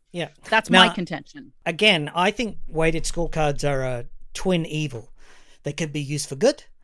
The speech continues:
Speaker 1: and they can be used for bad, if you know what I'm saying. And m-, my experience in the real world is that they're marginally useful because the practitioners fail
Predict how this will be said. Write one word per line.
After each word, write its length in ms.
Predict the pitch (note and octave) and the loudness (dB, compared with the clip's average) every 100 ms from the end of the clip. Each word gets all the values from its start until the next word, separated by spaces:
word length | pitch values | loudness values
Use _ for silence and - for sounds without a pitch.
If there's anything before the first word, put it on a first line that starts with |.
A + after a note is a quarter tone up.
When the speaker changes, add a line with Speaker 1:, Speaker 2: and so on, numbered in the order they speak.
| _ _ | _ _
Speaker 1:
and 340 | F4 F4 C#4 | -4 -2 0
they 80 | F#3 | -2
can 160 | D#3 D#3+ | -2 -2
be 80 | C#3+ | -2
used 300 | C3 B2+ - | -4 -8 -8
for 320 | C#3 A#2+ A#2 - | -8 -8 -10 -4
bad, 320 | C#3 B2 - _ | -4 -4 -12 _
if 140 | D3+ C#3 | -12 -10
you 60 | |
know 140 | C3 B2+ | -8 -8
what 120 | B2 | -8
I'm 120 | B2 | -8
saying. 300 | - B2+ - - | -8 -8 -12 -6
And 300 | D#3+ D#3 C#3+ - - - - - | -4 -4 -6 -14 -20 -20 -20 -16
m-, 120 | A3 | -12
my 260 | - F#3 G3+ | 0 4 4
experience 560 | F3 - A3 A3 F#3+ - | 2 -2 0 0 0 -2
in 80 | E3+ | -6
the 80 | |
real 240 | C#3+ D#3+ E3+ | -4 -2 0
world 200 | D#3 D3+ | 0 0
is 100 | C3+ | -4
that 120 | C3 | -6
they're 140 | C#3+ C3 | -6 -4
marginally 800 | C#3+ D3+ D#3 G3 F#3+ F3 D3+ C#3 | -2 2 4 4 4 2 -2 0
useful 360 | C#3+ C#3+ D#3 | 0 0 -4
because 300 | C#3 C#3+ C#3+ | -6 -6 -4
the 60 | C3+ | -4
practitioners 640 | - D3+ - F#3 D#3+ C#3+ | -4 -6 -4 -4 -6 -8
fail 520 | - D3 C#3+ C#3 C3 | -8 -6 -6 -6 -8